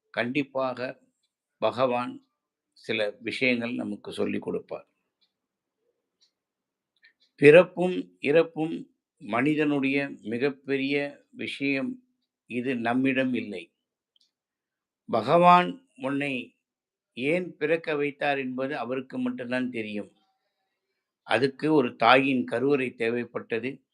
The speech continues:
ஒரு தந்தையின் அனுக்கிரகம் தேவைப்பட்டது, அவ்வளவுதான். ஆனால் நாம் இந்த உலகத்தில் பிறந்த பிறகு அவருடைய விதியின் பிரகாரம்தான் உங்களுடைய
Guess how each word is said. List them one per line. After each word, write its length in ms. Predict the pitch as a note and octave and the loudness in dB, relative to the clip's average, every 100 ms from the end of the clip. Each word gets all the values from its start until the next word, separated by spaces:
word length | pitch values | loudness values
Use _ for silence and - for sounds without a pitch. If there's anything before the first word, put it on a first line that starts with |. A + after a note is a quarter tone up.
| _ _ _ _ _ _ _ _ - | _ _ _ _ _ _ _ _ -8
ஒரு 180 | A2 A2+ | -6 -4
தந்தையின் 540 | - A#2 B2+ C#3+ C3+ A2+ - | -4 -2 0 0 0 -4 -4
அனுக்கிரகம் 560 | A2 C#3+ D3 C3 C3 | -2 0 0 -2 -2
தேவைப்பட்டது, 720 | - A2 G#2+ G#2 F#2 - F2+ - _ _ _ _ _ | 0 2 0 -2 -8 -12 -18 -18 _ _ _ _ _
அவ்வளவுதான். 640 | - G2+ A#2 C3+ A#2+ G#2 F2+ _ _ _ _ _ _ _ _ _ _ - | -6 -2 2 2 2 -2 -6 _ _ _ _ _ _ _ _ _ _ 0
ஆனால் 400 | A#2 C#3 C3+ G#2+ - _ _ _ _ _ _ | 4 4 2 -4 -12 _ _ _ _ _ _
நாம் 240 | B2+ C#3 C#3+ | -2 0 0
இந்த 200 | C#3+ C#3 C3+ | -2 -2 -2
உலகத்தில் 600 | D3 E3+ F#3+ - F3 - | -2 -4 -6 -8 -10 -6
பிறந்த 280 | C#3+ D#3+ E3 | -6 -2 -4
பிறகு 400 | - D3 C#3 C#3+ A2+ A#2 _ _ _ _ _ _ _ _ _ | -2 -4 -4 -4 -6 -10 _ _ _ _ _ _ _ _ _
அவருடைய 640 | G#2 C3 E3 F3 E3+ E3 D#3+ D#3 | -6 -2 -2 -2 0 0 0 -2
விதியின் 540 | C#3 C#3 F3 F3+ F3+ | -2 -4 -4 -4 -4
பிரகாரம்தான் 960 | D#3 C#3+ C3+ D3+ D3 D3 C#3+ C#3 C#3+ D#3 - _ _ _ _ _ | -2 -2 0 0 0 -2 -2 -2 -2 -4 -10 _ _ _ _ _
உங்களுடைய 540 | B2+ C3 C3+ C3 B2 | -8 -4 -4 -4 -2